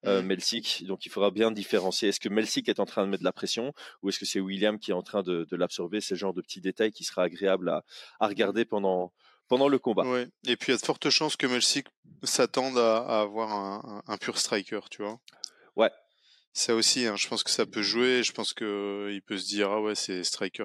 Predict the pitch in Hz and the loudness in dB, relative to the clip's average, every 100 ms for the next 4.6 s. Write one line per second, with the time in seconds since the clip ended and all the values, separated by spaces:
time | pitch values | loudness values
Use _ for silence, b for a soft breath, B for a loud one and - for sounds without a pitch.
0 | - 98 - 104 92 - 104 98 107 117 | -10 -12 -8 -6 -8 -4 -4 -4 -10 -16
1 | 90 - 98 95 - 98 98 95 - - | -14 -12 -8 -8 -6 -6 -4 -4 -6 -8
2 | 104 95 95 95 98 95 92 104 117 - | -6 -4 -6 -6 -4 -4 -2 0 -2 -4
3 | B B B _ 104 95 - 95 95 95 | B B B _ -6 -4 -4 0 2 2
4 | - 101 98 98 101 | -2 -4 -4 -6 -10